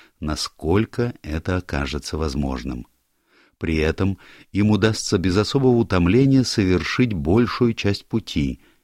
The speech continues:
и в то же время — исследователи не будут нести на себе провизию и оружие, пока не доберутся до самой отдаленной западной части острова.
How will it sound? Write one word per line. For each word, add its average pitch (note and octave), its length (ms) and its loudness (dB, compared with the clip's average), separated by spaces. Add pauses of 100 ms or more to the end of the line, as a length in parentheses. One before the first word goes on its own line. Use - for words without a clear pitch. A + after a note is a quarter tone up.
(140)
и C3+ 140 2
в - 80 -4
то D3 160 0
же C3+ 140 2
время — G2 420 0 (320)
исследователи A2+ 840 0
не F2 180 2
будут G#2+ 360 -2
нести G2 360 0
на A2 120 0
себе G2 560 0 (240)
провизию C#2+ 800 -2
и F2 80 -6
оружие, A#2 640 0 (380)
пока F2+ 260 -2
не C3+ 140 4
доберутся F#2 840 0
до F2 200 0
самой C3 540 0
отдаленной G2 1000 0
западной E2+ 680 -2
части - 420 -6
острова. C2 580 -8